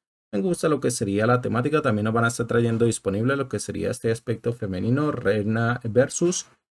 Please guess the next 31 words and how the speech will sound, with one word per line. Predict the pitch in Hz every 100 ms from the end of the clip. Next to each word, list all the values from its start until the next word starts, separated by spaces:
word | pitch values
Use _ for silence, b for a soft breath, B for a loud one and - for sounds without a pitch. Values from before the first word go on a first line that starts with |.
| _
Por | - 160
acá | 170 165
podemos | 160 156 147
ver | 147
las | 139 131
diferentes | 110 - 101 98 - 117
partes. | - 127 143 165 180 - - - -
Eh, | 98 92 90
no | 87 107
está | - 139
nada | 135 135
mal, | 135 147
voy | 139 123
a |
serles | 127 127 131 131
sincero, | 120 104 98
chicos. | 113 135 165 - -
Me | -
gusta | 92 101 127
bastante | 120 - 104 98 117
la | 117
temática. | 113 104 127 151 175 190 B B B _
Y | 170
también | 180 185 180
tenemos | 175 165 160
disponible | 131 127 107 107 117
esta | 123 131
motocicleta, | 123 - 107 - 104 101 117
chicos, | 135 151 -
Alegría | 127 101 92 98 107
Tecno. | 117 135 156 175 202